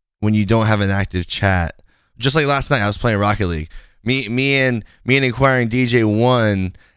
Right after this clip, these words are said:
a diamond tournament, which is amazing. I can't believe we actually, we actually did it. But there was, like, nobody there to see it. Nobody said anything. No, it, it was just one of those nights. It was Friday night. Friday nights are, yeah, remember, Friday nights and weekends are usually always gonna be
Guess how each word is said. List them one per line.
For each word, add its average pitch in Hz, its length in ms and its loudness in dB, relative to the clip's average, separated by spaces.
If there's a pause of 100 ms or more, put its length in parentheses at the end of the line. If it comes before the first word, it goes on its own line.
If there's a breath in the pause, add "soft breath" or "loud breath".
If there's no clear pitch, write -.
a 113 160 0
diamond 113 640 0
tournament, 95 580 -2
which - 140 -6
is 95 100 -6
amazing. 98 720 -2
I 101 100 -2
can't 117 220 -2
believe 101 240 -4
we 95 120 0
actually, 92 380 -4
we 95 180 0
actually 92 260 -2
did 131 240 0
it. 90 160 -4 (760)
But 123 140 0
there 120 140 4
was, 107 180 0
like, 98 160 0
nobody 101 380 2
there 95 160 0
to 87 80 -4
see 110 260 -2
it. 87 100 -2
Nobody 98 280 -2
said 107 240 0
anything. 92 380 -4
No, 98 80 -2
it, 95 240 -2
it - 20 -2
was 120 100 0
just 120 120 -8
one 131 120 2
of 127 60 2
those 113 180 0
nights. 110 420 -2
It 151 140 -2
was 160 120 -2
Friday 160 280 0
night. 135 220 -4
Friday 180 300 0
nights 156 260 -2
are, 127 140 -2 (400 soft breath)
yeah, 139 120 2
remember, 139 220 2
Friday 143 320 0
nights 147 380 -4 (120)
and 110 160 -4
weekends 110 400 -6
are 107 100 -2
usually 101 320 -4
always 104 320 -2
gonna 107 200 -4
be 95 360 -6